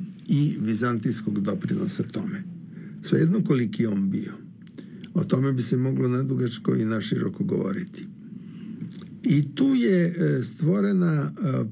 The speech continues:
pogotovo jedan, e, tu je stvoren jedan, ako ne, e, animozitet, a ono jedna, e, jedno široko rasprostranjeno osjećanje u mnogim krugovima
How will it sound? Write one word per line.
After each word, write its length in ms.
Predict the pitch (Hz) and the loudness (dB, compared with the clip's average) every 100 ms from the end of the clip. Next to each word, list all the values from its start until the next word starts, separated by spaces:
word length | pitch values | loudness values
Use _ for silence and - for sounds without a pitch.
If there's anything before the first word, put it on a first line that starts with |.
| - | 0
pogotovo 800 | 147 165 220 262 247 220 196 196 - - - - - - | 2 2 2 0 2 4 2 0 -6 -16 -20 -20 -14 -8
jedan, 880 | 143 135 135 156 156 170 165 151 147 | -2 0 2 2 4 4 4 4 4
e, 60 | 160 160 123 127 | 2 0 0 0
tu 100 | 214 | 2
je 80 | |
stvoren 400 | 180 175 202 190 | 2 2 4 4
jedan, 460 | 165 185 185 175 165 - | 4 4 4 4 2 -2
ako 340 | 147 131 - | -4 -2 2
ne, 280 | 165 196 196 | 4 4 4
e, 120 | 202 208 - 175 135 - | 2 -2 -2 0 0 0
animozitet, 1040 | 123 131 135 127 110 127 - 220 196 - - - - - | 0 2 2 2 0 -2 0 2 2 -2 -12 -18 -14 -2
a 140 | 165 | 2
ono 220 | 156 196 | 4 4
jedna, 580 | 202 175 180 185 170 156 151 62 62 65 | 6 6 6 4 4 2 0 0 0 0
e, 60 | 71 | 2
jedno 420 | 80 87 107 - - | 4 4 4 0 -4
široko 500 | - 196 202 202 143 | 2 4 4 2 2
rasprostranjeno 840 | 117 - 160 147 175 170 131 120 | 0 2 2 4 4 4 4 0
osjećanje 840 | - - 127 - 147 170 180 175 170 | -2 -2 0 0 4 4 6 4 2
u 60 | 135 | 2
mnogim 400 | 160 175 156 120 | 2 4 2 2
krugovima 640 | 131 151 196 202 175 | 2 4 4 6 4